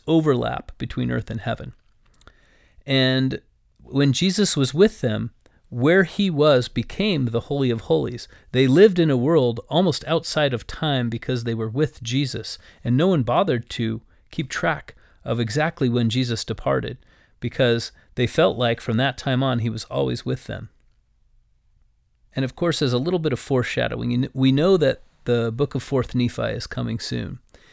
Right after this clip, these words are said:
And what happens in Fourth Nephi are hundreds of years of peace. And so here's another article that's, uh, very interesting to read. Why Did the Peace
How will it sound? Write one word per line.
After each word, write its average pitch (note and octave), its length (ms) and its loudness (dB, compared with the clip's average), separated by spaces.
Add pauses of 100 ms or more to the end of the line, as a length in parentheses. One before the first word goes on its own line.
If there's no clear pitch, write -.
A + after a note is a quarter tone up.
(280)
And C#3+ 140 -2
what A3 100 4
happens G3 360 2
in C3 80 -2
Fourth D#3 280 -4
Nephi F3 280 0
are A2+ 300 -2
hundreds D#3 500 -4
of A2 120 -6
years D3 380 -2
of - 180 -12
peace. - 540 -4 (880)
And B2 300 -2
so C3 260 2
here's F#3+ 260 0
another C#3+ 320 -2
article B2+ 460 -4
that's, - 420 -10
uh, - 420 -12
very C3+ 220 -4
interesting - 500 -2
to - 140 -10
read. G#2+ 260 -8 (560)
Why D3 300 2
Did G3+ 180 0
the D3 80 2
Peace - 520 -4